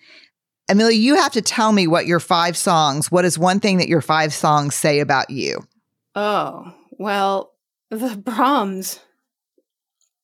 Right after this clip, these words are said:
Speaker 2: See?
Speaker 1: I mean, you
Speaker 2: The
Speaker 1: have to go
Speaker 2: second
Speaker 1: from Brahms and Bach to Tom Waits.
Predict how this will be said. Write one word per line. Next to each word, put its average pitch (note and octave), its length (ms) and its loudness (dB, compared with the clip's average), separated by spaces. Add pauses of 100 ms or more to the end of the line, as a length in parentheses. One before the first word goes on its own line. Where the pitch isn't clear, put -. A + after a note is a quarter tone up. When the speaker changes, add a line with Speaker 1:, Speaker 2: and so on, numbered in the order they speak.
(1000)
Speaker 2:
See? A#3 380 -8 (1080)
Speaker 1:
I D#3 60 0
mean, F#3+ 160 2
you G#3+ 80 4
Speaker 2:
The A3+ 60 4
Speaker 1:
have C4+ 100 0
to D#4+ 80 0
go A#3+ 60 4
Speaker 2:
second A3+ 100 0
Speaker 1:
from G3 160 0
Brahms A3 640 2
and F3+ 260 2
Bach F#3 540 2
to F3 120 -2
Tom F#3 340 0
Waits. F3+ 640 2